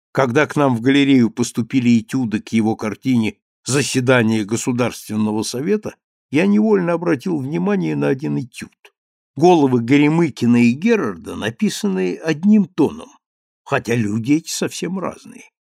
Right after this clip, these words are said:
Я обратился за разъяснением к Игорю Эммануиловичу Грабарю. Он сказал мне, что действительно здесь ошибка художника,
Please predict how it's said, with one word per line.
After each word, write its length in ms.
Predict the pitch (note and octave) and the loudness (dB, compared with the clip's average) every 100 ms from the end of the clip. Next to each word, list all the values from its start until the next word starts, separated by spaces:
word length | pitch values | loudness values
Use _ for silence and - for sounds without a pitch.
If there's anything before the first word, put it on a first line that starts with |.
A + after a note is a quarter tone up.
| _ _ _ _ _ _ _ _ - | _ _ _ _ _ _ _ _ -2
Я 200 | B2+ G3 | 2 2
обратился 600 | A3+ G#3+ - A3 - A3 | 2 0 0 -2 -2 -4
за 160 | F3 | -2
разъяснением 1000 | F3+ D#3+ D3+ F3 - F#3+ G3+ F#3+ F#3 F3 - _ _ _ - | -4 -4 -6 -6 -4 -2 -2 0 -2 -4 -8 _ _ _ -4
к 120 | F#3+ | -2
Игорю 340 | F3+ F3+ F3 E3 | 0 0 0 -2
Эммануиловичу 880 | E3 E3 F3 - E2+ E2 G#2 - | -2 -2 0 0 0 0 -4 -6
Грабарю. 680 | E3 E3+ E3+ E3+ B2 - - _ _ _ _ _ _ _ _ - | -4 -4 -2 -4 -4 -10 -20 _ _ _ _ _ _ _ _ -4
Он 140 | E3+ G#3 | 0 0
сказал 400 | - A#3+ G3+ A3+ | 0 0 2 4
мне, 180 | A#3 | 4
что 240 | E3 - G3+ | 2 2 2
действительно 920 | F3+ G#3 - C3+ D3 C#3+ A#3+ A#3 B3 | 4 2 0 2 2 2 4 4 4
здесь 360 | F3 D3+ C#3+ G3+ | 2 2 2 2
ошибка 540 | F#3 G3+ G3 - G3+ | 0 -2 -4 -2 -4
художника, 720 | - G#3+ F#3+ D3+ E3 - D3+ | -2 -2 -2 -4 -10 -12 -14